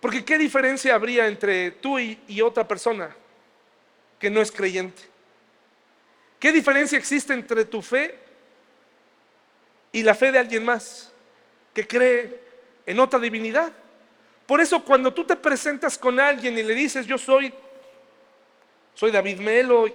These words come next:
y soy cristiano", porque hay quienes les encanta inmediatamente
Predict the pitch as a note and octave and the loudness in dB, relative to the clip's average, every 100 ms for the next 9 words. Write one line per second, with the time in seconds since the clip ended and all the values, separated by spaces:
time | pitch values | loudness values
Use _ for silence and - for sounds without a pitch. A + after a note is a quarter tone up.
0 | - G#3+ - D#4+ F#4 C4+ A#3 - B3+ G#3 | -6 -10 -4 -2 -2 -2 -4 0 2 2
1 | G3+ G3+ - D4 D4 C4 A3+ G#3+ - E3+ | 0 -4 -4 -4 -2 -2 -2 -2 -6 -8
2 | F3 G3 G#3 B3 - G#3+ F3+ - _ _ | -6 0 0 0 0 0 0 -6 _ _
3 | _ G#3 A#3 A3+ A#3+ C#4 B3 G#3+ G#3 A#3+ | _ -6 0 2 4 4 2 0 -4 -4
4 | B3+ B3+ A#3 G#3 | -6 -2 -2 -2